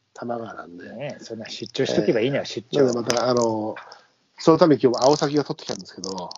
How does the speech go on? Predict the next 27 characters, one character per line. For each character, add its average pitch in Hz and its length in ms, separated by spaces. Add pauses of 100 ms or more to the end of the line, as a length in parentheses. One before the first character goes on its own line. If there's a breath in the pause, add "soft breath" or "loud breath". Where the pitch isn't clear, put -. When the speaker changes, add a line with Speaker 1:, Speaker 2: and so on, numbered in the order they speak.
(140)
Speaker 2:
う 117 60
ん。 92 340 (680 loud breath)
ア 156 80
オ 139 60
サ - 240
ギ 135 120
と、 131 220 (380 loud breath)
え 120 140
ー、 113 60
タ 123 160
ン 120 80
チ 127 100
ョ 120 60
ウ - 20
の 117 140
対 117 260
比 120 180
を 110 60
ね。 135 200 (520)
Speaker 1:
対 123 160
比 113 140
を 113 80
ね。 202 180
う 147 40
ん。 117 220
Speaker 2:
う 104 40
ん。 95 340